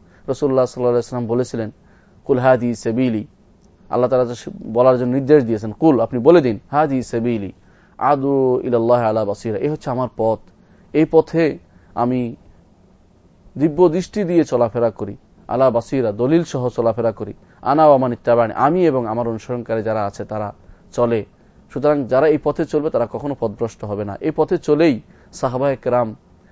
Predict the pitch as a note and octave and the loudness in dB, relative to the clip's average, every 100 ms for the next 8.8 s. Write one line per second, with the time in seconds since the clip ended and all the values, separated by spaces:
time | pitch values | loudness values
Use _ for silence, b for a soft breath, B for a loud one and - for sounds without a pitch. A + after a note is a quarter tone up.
0 | b b - E3+ D#3+ - B2+ B2 A#2 A2+ | b b -10 -4 -4 -4 -4 -2 -2 -4
1 | A2 G#2+ A2 A#2+ C3+ A2 A2+ - A2 G#2+ | -4 -2 -2 -2 -4 -6 -8 -8 -8 -8
2 | G#2+ G#2 G2+ C3 A#2 A#2 F#2+ _ b b | -10 -10 -10 -6 -6 -6 -10 _ b b
3 | b B2+ B2+ E3+ E3 D3+ C3 A#2 A#2 B2+ | b -4 -2 0 -2 -2 -2 -2 -4 -6
4 | - C#3 A2+ A2 A#2 - A2 G#2+ A2 A#2 | -6 -10 -10 -10 -10 -10 -14 -12 -10 -10
5 | A#2+ - A2+ A2+ G#2 G#2 G2+ - B2 C#3 | -10 -8 -4 -4 -4 -8 -12 -6 -2 -2
6 | B2 B2 B2 A2 G#2 G#2+ G#2 G#2 b b | -2 -6 -6 -6 -6 -8 -12 -16 b b
7 | b b b F3 E3+ F#3+ G3+ F3+ D3 C3+ | b b b -2 2 4 4 4 4 4
8 | B2 A#2 A#2 A#2 - - A2+ | 2 -2 -4 -4 -6 -4 -4